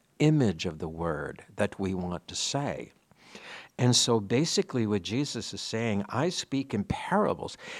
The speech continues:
He's saying to his disciples, "You have been faithful to the covenant all the way through. That's why you reckon, that's why you know what I say. That's why you understand what I say. But these people do not.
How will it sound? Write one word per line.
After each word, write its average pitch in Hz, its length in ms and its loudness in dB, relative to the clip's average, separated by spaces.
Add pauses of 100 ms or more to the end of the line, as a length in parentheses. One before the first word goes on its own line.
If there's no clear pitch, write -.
(140)
He's 123 220 6
saying 185 300 6
to 156 100 2
his 123 160 0
disciples, 120 640 2
"You 160 340 10
have 135 160 4
been 101 160 2
faithful 131 480 4
to 104 140 -4
the 95 80 -6
covenant 101 580 0
all 90 220 -4
the 85 80 -6
way 80 180 -4
through. 98 380 0
That's 113 320 2
why 113 140 4
you 98 160 2
reckon, 104 520 2
that's 135 320 -2
why 110 120 4
you 104 140 2
know 95 240 2
what 87 160 2
I 90 120 2
say. - 420 4
That's - 240 -2
why 107 120 8
you 98 180 4
understand 92 500 0
what 80 160 -2
I 82 60 -6
say. - 560 0 (720)
But 120 100 6
these 180 220 10
people 120 340 0
do 98 160 2
not. 104 640 2